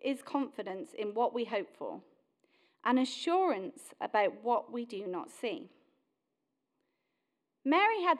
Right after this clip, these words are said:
thirty years of having to have faith of what she couldn't see at the time. And then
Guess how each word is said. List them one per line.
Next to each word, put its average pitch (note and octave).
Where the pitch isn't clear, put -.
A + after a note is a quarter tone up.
thirty D#4+
years C#4+
of B3+
having C#4+
to D4
have C#4+
faith B3+
of -
what B3
she C4+
couldn't B3+
see G#3+
at -
the G3+
time. G3
And D#4
then A3